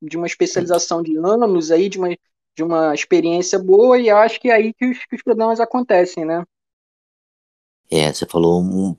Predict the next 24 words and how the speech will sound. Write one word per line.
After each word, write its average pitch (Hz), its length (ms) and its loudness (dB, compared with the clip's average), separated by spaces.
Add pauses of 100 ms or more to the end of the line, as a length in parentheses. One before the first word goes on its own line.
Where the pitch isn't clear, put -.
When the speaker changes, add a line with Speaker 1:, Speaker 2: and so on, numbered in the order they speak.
Speaker 2:
pontos 90 320 -2
muito 85 460 -2
importantes, 78 640 -2
muito 78 360 -10
importantes 87 540 -6
mesmo. 65 360 -12 (640)
É, 76 840 0
a 90 240 -6
gente 95 960 -2
realmente 92 460 -2
é 90 60 2
muito 92 200 -4
influenciado 104 640 -2
com 98 720 -4
o - 100 -6
sonho 101 460 -2
da 98 220 0
realização 95 560 -2
profissional, 101 760 -2
financeira, 110 500 0
vamos 73 160 -10
dizer 76 100 -4
assim, 73 220 -10
né? 101 180 -6